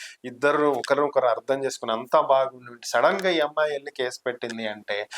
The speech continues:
it's hundred percent a false and a fake four ninety-eight A and domestic violence. So మీరు దీనికి సంబంధించి క్వాష్ పిటిషన్ వేసుకోవచ్చు హైకోర్టులో.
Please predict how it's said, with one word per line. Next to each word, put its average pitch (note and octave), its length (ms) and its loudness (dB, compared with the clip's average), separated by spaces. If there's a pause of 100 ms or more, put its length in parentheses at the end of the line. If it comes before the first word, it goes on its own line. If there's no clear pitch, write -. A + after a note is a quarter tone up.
(220)
it's B2+ 140 0
hundred C3 400 2
percent C#3 400 0
a C3 100 2
false C#3 480 0
and A#2 80 -4
a G#2+ 80 -6 (120)
fake D#3+ 240 0 (120)
four C3+ 120 2 (140)
ninety-eight B2 640 -6
A C#3 240 2
and B2+ 160 -4 (420)
domestic C3+ 320 2 (140)
violence. B2+ 360 0 (480)
So D#3+ 340 4 (280)
మీరు F3+ 300 -2
దీనికి F3 440 -4
సంబంధించి C#3 1040 -2
క్వాష్ C3 380 2
పిటిషన్ C3 400 -4
వేసుకోవచ్చు A#2+ 640 0
హైకోర్టులో. B2 800 0